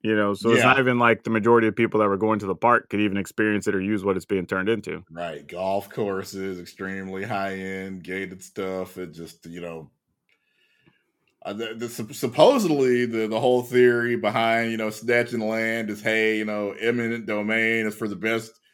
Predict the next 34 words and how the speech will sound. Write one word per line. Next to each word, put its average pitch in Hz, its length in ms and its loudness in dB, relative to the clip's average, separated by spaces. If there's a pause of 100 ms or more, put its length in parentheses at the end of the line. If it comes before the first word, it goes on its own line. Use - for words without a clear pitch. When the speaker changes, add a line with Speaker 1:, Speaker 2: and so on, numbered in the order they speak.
(160)
Speaker 2:
use 117 380 -2
for 117 120 -6
the 107 100 -2
most 110 360 -2
people, 113 400 0
which 101 160 -6
is, 104 200 -2
that's, 107 340 -2
I - 20 -2
guess 101 120 -6
that's 107 200 -6
government. 92 460 -6 (340)
This 107 160 -4
isn't 117 200 4
government. 107 500 -2
This 101 160 -8
is, 98 180 -10
you 98 80 -10
know, 92 280 -10
a - 20 -14 (720)
private 117 340 4
developer 95 720 -4
buying 85 380 -10
it. 87 100 -16
But 90 80 -20
still, 90 380 -6
it's, 78 140 -20
it's 90 280 -16
really 98 360 -10 (100)
kinda 98 180 -10
sad 101 220 -6
'cause 92 80 -12
Texas 110 320 -12
already 101 680 -2